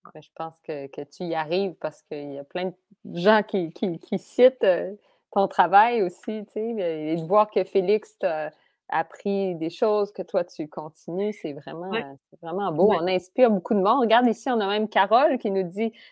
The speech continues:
Speaker 1: Merci, ça m'inspire à aller de l'avant avec mon projet. » Fait que
Speaker 2: Oui, ben, c'est ça. Je trouve que, euh, la marionnette a ça de beau qu'elle nous permet d'exprimer notre, euh, singularité. Donc,
Speaker 1: Mm.
Speaker 2: euh,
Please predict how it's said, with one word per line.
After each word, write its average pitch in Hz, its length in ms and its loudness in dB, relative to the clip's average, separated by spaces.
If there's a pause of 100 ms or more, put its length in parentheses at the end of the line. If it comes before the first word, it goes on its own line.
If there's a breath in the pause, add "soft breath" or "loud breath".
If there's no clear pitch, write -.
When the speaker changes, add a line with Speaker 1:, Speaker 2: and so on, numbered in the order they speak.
(140 loud breath)
Speaker 1:
Merci, 233 380 4
ça 262 160 2
m'inspire 240 460 0
à 220 40 8
aller 202 260 4
de 208 120 2
l'avant 190 540 0 (120)
avec 170 300 -4
mon 165 160 -6
projet. » 196 640 -2 (680)
Fait 156 100 -6
que - 140 -10
Speaker 2:
Oui, 208 340 0
ben, 208 140 6
c'est 262 180 -2
ça. - 460 0
Je - 100 -14
trouve - 220 -10
que, 240 200 4 (300)
euh, 175 320 4
la 175 140 6
marionnette 202 500 0 (160)
a 196 160 2
ça 254 260 -4
de 208 160 2
beau 196 680 -2
qu'elle 202 240 0 (160)
nous 185 100 0
permet 214 260 0
d'exprimer 196 800 -2
notre, 175 640 -4
euh, 156 340 -2
singularité. 180 840 -4 (440)
Donc, 170 380 -4
Speaker 1:
Mm. 160 40 -8
Speaker 2:
euh, 147 340 -6